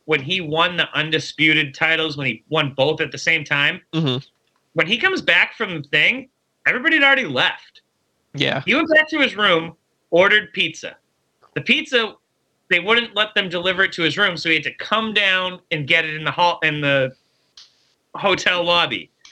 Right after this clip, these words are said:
Speaker 1: As he's going back up to the hotel lobby, he drops the pizza.
Speaker 2: <laughs>
Speaker 1: So he ate pizza that had literal, like, rug on it
Speaker 2: <laughs>
Speaker 1: and drank a bottle of champagne by himself after he won the world championships.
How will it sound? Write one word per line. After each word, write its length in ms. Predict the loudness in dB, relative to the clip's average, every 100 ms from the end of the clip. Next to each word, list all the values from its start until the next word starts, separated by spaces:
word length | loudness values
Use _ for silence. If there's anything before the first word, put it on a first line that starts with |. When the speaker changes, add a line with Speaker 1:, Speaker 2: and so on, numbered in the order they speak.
| -20 -20 -2
Speaker 1:
As 180 | 0 0
he's 120 | -2
going 300 | 0 0 0 2
back 280 | 2 2 -2
up 200 | -2 0
to 100 | 0
the 120 | 2
hotel 340 | 2 2 0 -2
lobby, 340 | 0 0 -2 -6
he 120 | -8
drops 560 | -6 2 4 2 -2 -14
the 80 |
pizza. 400 | -8 -6 -6 -10 -20 _ -20 -6
Speaker 2:
<laughs> 80 | -6 -6 -12 -10 -10 -10 -16 -16 -16 _ -18 0
Speaker 1:
So 180 | 0
he 240 | 2 2 2
ate 180 | 2 0 -2 0
pizza 440 | 0 2 0 2
that 200 | 2 0
had 300 | 0 -2 -2
literal, 480 | -4 -2 2 2 2
like, 300 | 0 0 -2 _
rug 540 | -10 0 4 4 2 -4
on 240 | -4 -2 0
it 180 | -2 -4 _ -10 0
Speaker 2:
<laughs> 320 | 0 0 -6
Speaker 1:
and 160 | -12 -6
drank 400 | 2 2 2 -2
a 80 | -4
bottle 360 | 0 0 0 -2
of 80 |
champagne 540 | 0 2 2 2 0 0
by 240 | 0 2
himself 500 | 0 -6 -4 -2 -2 -2
after 360 | -2 -2 -4
he 120 | -4 -4
won 180 | -4
the 80 | -4
world 280 | -2 0 0
championships. 800 | -2 -2 -4 -12 -12 -20 -20